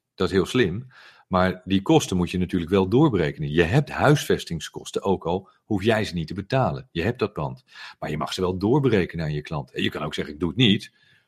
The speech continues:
Maar waarom zou je het niet doen? Want dat pand moet toch ergens van betaald worden. Ook al is het betaald. Snap je? Als je het niet had, had je namelijk wel die ruimte moeten huren. Dus ik zou niet zeggen van, "Nou ja, ik, ik ga minder in rekening brengen omdat ik geen huur heb."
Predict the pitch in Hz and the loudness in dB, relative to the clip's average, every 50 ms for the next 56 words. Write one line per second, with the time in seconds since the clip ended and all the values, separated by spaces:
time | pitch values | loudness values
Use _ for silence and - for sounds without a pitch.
0 | _ _ _ _ _ 80 73 73 73 82 85 95 90 87 98 117 123 139 170 139 | _ _ _ _ _ -6 -6 -4 -4 -2 0 2 2 2 2 0 4 4 4 4
1 | 85 - - _ _ _ _ _ - _ _ - _ - 82 90 92 - - 95 | 2 -2 -8 _ _ _ _ _ -20 _ _ -16 _ -6 -6 -6 -2 2 2 4
2 | 92 95 95 - - _ - 98 95 95 - 165 143 - - - 117 123 131 123 | 4 2 0 -6 -14 _ -4 -2 -2 4 6 6 4 4 2 0 2 2 4 2
3 | - 92 82 - - - 80 80 87 - - - 143 160 156 135 - - 78 69 | 2 -2 -4 -4 -2 -2 0 0 -2 -4 -4 -2 -2 0 0 -2 -2 -2 -4 -4
4 | - - _ _ _ _ 113 113 113 - 92 92 82 78 - 104 90 90 76 - | -4 -10 _ _ _ _ 4 4 4 4 -2 -4 -4 -2 -2 -2 -2 -2 -4 -6
5 | - 76 - 85 69 - - - - _ _ _ _ _ _ _ _ _ _ _ | -12 -10 -8 -8 -8 -8 -10 -14 -20 _ _ _ _ _ _ _ _ _ _ _
6 | - - 82 80 76 - - 69 156 156 _ _ _ _ - - - - - _ | -14 -10 -8 -8 -8 -8 -8 -8 -8 -8 _ _ _ _ -20 -20 -20 -20 -20 _
7 | _ _ _ _ _ _ _ _ _ _ - - 117 127 117 107 160 190 165 104 | _ _ _ _ _ _ _ _ _ _ 2 2 4 2 6 8 8 8 8 6
8 | 80 80 92 90 - 101 98 95 92 95 90 95 101 95 85 80 80 71 69 67 | 2 2 0 0 0 2 2 2 2 2 0 2 2 2 2 2 0 -4 -6 -8
9 | 67 - - 76 73 71 71 69 69 76 71 67 67 - _ _ - - - - | -8 -10 -12 -12 -12 -10 -12 -10 -10 -10 -10 -10 -14 -16 _ _ -20 -20 -20 -20
10 | - - - - - _ 78 78 87 98 - - 113 - - - 82 90 107 127 | -18 -18 -18 -18 -12 _ 2 4 4 4 4 0 -4 -2 0 0 2 2 2 0
11 | 131 131 90 80 - - - 85 78 78 85 90 87 85 80 - - - - - | 0 0 -2 -2 -4 -4 -6 -4 -2 0 2 2 2 0 -2 -6 -10 -14 -14 -14
12 | - - 85 82 85 90 98 98 95 95 92 90 76 90 87 82 90 95 95 98 | -8 -4 -4 -2 0 2 4 4 4 4 4 2 2 0 2 4 4 2 2 2
13 | 101 90 85 82 82 82 85 85 - - 95 95 92 95 92 92 95 95 - - | -2 -2 0 0 -2 0 -2 -2 -2 0 0 4 4 2 2 2 -2 -4 -2 -2
14 | 101 92 92 92 107 135 139 113 78 71 64 - - | -2 -2 0 2 2 4 4 4 2 0 -6 -10 -14